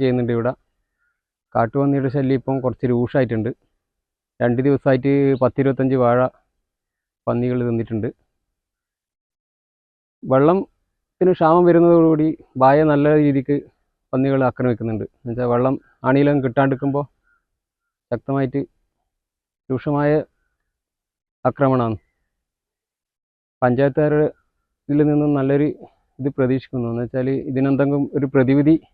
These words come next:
ചെയ്യണം. നമുക്ക് ചില്ലറയാക്കി വിചാരിച്ചാൽ ഇതിനെ ഒന്നും ചെയ്യാൻ പറ്റൂല. രാത്രി കാവൽ നിന്നാലൊന്നും ഇത് അക്രമകാരികളാണ്, നമ്മളെന്തെങ്കിലും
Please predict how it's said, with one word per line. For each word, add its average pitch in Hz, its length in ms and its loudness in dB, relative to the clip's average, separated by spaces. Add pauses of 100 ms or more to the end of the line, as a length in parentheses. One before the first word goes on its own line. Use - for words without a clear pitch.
(200)
ചെയ്യണം. 131 260 2 (560)
നമുക്ക് 143 320 4 (300)
ചില്ലറയാക്കി 165 460 6
വിചാരിച്ചാൽ 160 380 6 (100)
ഇതിനെ 151 220 2 (100)
ഒന്നും 156 180 2 (180)
ചെയ്യാൻ 139 260 2
പറ്റൂല. 120 280 -2 (360)
രാത്രി 147 240 2 (100)
കാവൽ 147 240 6
നിന്നാലൊന്നും 147 480 0 (840)
ഇത് 139 140 4 (800)
അക്രമകാരികളാണ്, 135 800 4 (260)
നമ്മളെന്തെങ്കിലും 135 520 0